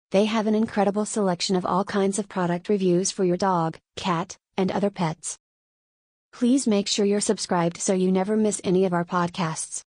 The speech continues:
Also, follow us on all the big social networks so we can get better acquainted. And don't forget to check that pet loves best dot com for buying guides, reviews, stories, and resources about the stuff we talked about. Did I forget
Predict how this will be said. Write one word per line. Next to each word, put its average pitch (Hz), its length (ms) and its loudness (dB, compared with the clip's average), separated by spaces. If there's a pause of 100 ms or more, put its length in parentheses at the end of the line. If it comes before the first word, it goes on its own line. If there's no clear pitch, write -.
(340)
Also, 180 500 2 (220)
follow 208 300 0
us 214 100 -2
on - 160 -4
all 190 240 0
the 208 80 0
big 185 240 0
social 214 360 -2
networks 175 520 0
so 196 180 -2
we 180 220 2
can 202 200 0
get 190 200 0
better 175 260 0
acquainted. 175 500 -4 (400)
And 202 140 2
don't 208 240 0
forget 196 360 0
to 202 100 -6
check 185 240 0
that - 180 -4
pet 196 180 -4
loves 180 280 -2
best 190 280 0
dot 190 220 -2
com 180 200 0
for 185 140 -4
buying 180 300 0
guides, 156 480 -2 (160)
reviews, 180 580 0 (200)
stories, 208 500 0
and 214 160 0
resources 196 560 0
about 175 280 -2
the 220 100 -2
stuff 180 420 -2
we 208 140 2
talked 180 320 -4
about. 160 340 -4 (400)
Did 202 160 2
I 196 160 2
forget 196 320 0